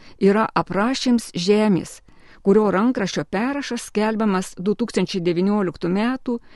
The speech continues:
Lietuvių kalbos instituto išleistoje knygoje. Jurgio Ambraziejaus Pabrėžos geografija. Ko gero, tai pirmasis lietuviškas vadovėlis tarp visų gamtos mokslų.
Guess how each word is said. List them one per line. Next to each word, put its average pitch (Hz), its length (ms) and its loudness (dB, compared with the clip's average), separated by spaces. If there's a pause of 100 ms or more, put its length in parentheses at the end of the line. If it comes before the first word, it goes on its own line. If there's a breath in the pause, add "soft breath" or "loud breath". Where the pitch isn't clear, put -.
(160 soft breath)
Lietuvių 233 440 2
kalbos 202 500 0
instituto 202 760 -2
išleistoje 190 680 0
knygoje. 180 640 0 (580 soft breath)
Jurgio 254 480 2
Ambraziejaus 214 680 2
Pabrėžos 196 680 -4
geografija. 170 920 -2 (340 loud breath)
Ko 220 180 4
gero, 277 360 2
tai 240 160 0
pirmasis 196 880 0
lietuviškas 269 800 0
vadovėlis 208 840 2 (160 soft breath)
tarp - 240 0
visų 180 600 -2
gamtos 190 720 -2
mokslų. 185 680 -2